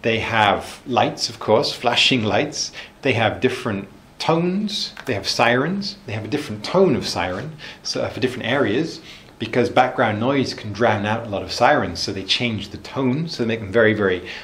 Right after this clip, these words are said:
audible, very easily to, easy to hear. A lot of ambulances these days, this is amazing,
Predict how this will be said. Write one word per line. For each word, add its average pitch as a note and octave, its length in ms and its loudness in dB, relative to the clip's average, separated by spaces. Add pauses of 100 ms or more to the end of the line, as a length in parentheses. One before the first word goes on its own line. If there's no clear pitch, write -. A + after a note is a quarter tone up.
(180)
audible, C3 400 4
very A#2+ 200 2
easily G#2+ 320 0
to, - 120 -14 (120)
easy A2+ 200 -4
to F2 80 -10
hear. C3+ 360 -6 (640)
A A2+ 100 -2
lot D#3+ 140 2
of D4 80 6
ambulances C#3+ 680 2
these A2+ 200 0
days, F#2 320 0
this - 220 -8
is D#3 120 -6
amazing, G#2+ 440 -2